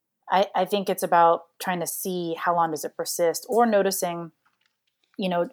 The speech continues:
what actually brings your child joy now. Are there opportunities for joy? Are they able to play,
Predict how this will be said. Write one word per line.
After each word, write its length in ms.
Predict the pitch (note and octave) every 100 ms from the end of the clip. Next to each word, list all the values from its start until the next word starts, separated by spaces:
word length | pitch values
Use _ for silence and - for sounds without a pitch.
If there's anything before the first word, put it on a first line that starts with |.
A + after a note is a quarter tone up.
| -
what 280 | F3+ G#3+ -
actually 260 | F#3+ G#3+
brings 240 | F#3+ F#3 F3+
your 80 | F3
child 340 | - E3 D#3+
joy 260 | D3+ F3 F#3
now. 320 | C#3+ - - - _ _ _ _ -
Are 60 | F3
there 120 | E3+
opportunities 680 | E3+ - - G#3 G3 F3+ -
for 120 | E3+
joy? 580 | D#3+ D#3+ D#3 D#3 D#3 D3+
Are 80 | D#3
they 160 | D#3+ -
able 220 | E3 D#3
to 100 | D#3+
play, 760 | D3+ - A3 G#3 G3 F#3 F3+